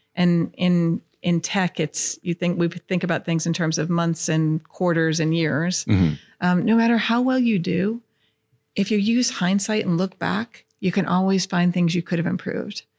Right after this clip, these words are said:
Speaker 1: And so if you, if you build that muscle for continuous improvement, it just, it leads to excellence and more and more excellence. And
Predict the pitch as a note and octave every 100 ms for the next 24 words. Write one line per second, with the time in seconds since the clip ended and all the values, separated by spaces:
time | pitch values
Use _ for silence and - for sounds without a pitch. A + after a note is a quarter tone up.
0 | _ _ - F3 F#3+ F3+ G3 F3+ F3 -
1 | F3+ F#3+ E3 A3 A#3+ A#3 G#3+ E3+ F3+ -
2 | F3+ - D#3+ F3 D#3+ - G3 G3+ G3 F3+
3 | F3+ D#3+ F3+ F3 D#3+ - _ _ - -
4 | D3 D3+ F3+ G3 F#3 - F#3+ - - G3
5 | F#3 - - F3+ F3 F3 E3+ - _ _
6 | _ E3+ - - D#3+ D#3 G#3 - - -
7 | E3+ E3 E3 F3+ F3 F3 E3+ E3 D#3+ -
8 | F3 E3+ - E3+